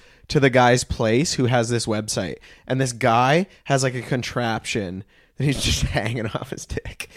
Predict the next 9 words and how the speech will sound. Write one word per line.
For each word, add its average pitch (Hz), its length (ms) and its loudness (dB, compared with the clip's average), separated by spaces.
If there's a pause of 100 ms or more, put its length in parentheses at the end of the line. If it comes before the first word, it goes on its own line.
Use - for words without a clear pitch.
(360)
The 175 140 6
whole, 170 240 6
and 165 160 4
the 175 60 6
whole 180 280 4
episode, 170 560 4 (300)
he's 170 220 2
literally, 151 500 6
like, 131 280 6